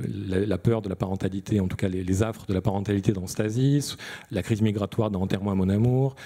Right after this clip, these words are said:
euh, l'écrasement de la sphère privée par un régime autoritaire dans le jeu taïwanais Detention, ou également, euh, l'inégalité dans le couple et, euh, les stigmates de la misogynie dans le très beau et un peu méconnu, euh, South of the Circle.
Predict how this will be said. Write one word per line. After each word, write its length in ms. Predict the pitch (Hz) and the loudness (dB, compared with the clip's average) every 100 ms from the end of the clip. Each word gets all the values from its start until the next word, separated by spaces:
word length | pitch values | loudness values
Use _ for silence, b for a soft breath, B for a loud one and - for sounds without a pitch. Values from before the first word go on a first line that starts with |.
| B B B B 107 | B B B B -4
euh, 420 | 90 90 92 92 | -2 0 0 2
l'écrasement 560 | 95 110 123 110 127 120 | 2 0 -2 0 0 0
de 60 | |
la 100 | 101 | 0
sphère 220 | 104 117 | -2 -4
privée 480 | 110 - 117 113 117 | -4 0 2 4 2
par 560 | 110 - 123 117 - - _ | 0 -2 -2 -2 -6 -14 _
un 100 | 104 | 0
régime 380 | 98 104 98 110 | 2 4 4 4
autoritaire 580 | 107 104 104 101 107 101 | 4 2 0 2 2 2
dans 160 | 95 95 | 0 2
le 80 | |
jeu 140 | 90 98 | 2 2
taïwanais 420 | 95 95 98 95 - - | 2 2 4 2 -2 -10
Detention, 720 | 90 92 110 110 - 147 156 147 B B B B B B B - | -2 0 2 2 2 2 0 -2 B B B B B B B -8
ou 40 | |
également, 600 | 85 92 92 101 104 95 | -2 0 2 2 2 0
euh, 60 | 92 101 113 113 B B B B B - | -2 -4 -6 -12 B B B B B -2
l'inégalité 440 | 101 101 101 101 | 2 4 2 0
dans 120 | 107 | 2
le 120 | 95 98 | 2 0
couple 560 | - 131 139 - - - | 2 2 2 -2 -10 0
et, 360 | 104 104 104 | 2 2 0
euh, 180 | 95 101 117 | -2 -6 -6
les 140 | 95 | -8
stigmates 420 | 90 - - 107 | -8 -6 0 0
de 80 | 107 | 0
la 80 | 98 | 2
misogynie 560 | 101 101 101 98 110 120 | 2 4 2 4 4 4
dans 140 | 110 | 2
le 100 | 98 | 0
très 200 | - 107 | 0 0
beau 260 | 104 113 113 | 2 4 2
et 260 | 98 - - - | 0 -4 -6 -4
un 80 | |
peu 120 | 98 104 | 0 2
méconnu, 520 | 98 104 101 113 117 | 2 2 2 4 4
euh, 100 | 101 147 | 0 -4
South 500 | - 120 113 110 427 | -4 -2 -2 -2 -2
of 140 | 113 95 | -2 0
the 40 | |
Circle. 380 | - 101 - | 0 -2 -2